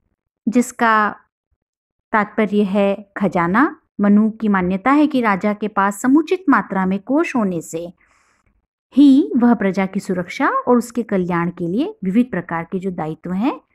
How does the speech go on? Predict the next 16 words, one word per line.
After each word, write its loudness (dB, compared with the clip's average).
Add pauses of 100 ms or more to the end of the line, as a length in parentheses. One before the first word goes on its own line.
(340)
उनकी 0
पूर्ति -4 (500)
कर 2
सकता -6
है। -8 (2000)
जो 2 (680)
दूसरा 2
अंग -2
है, -4 (400)
छठा -4
अंग -2
राज्य -6
का, -4 (560)
वह -2
है -4 (1500)
दंड, 2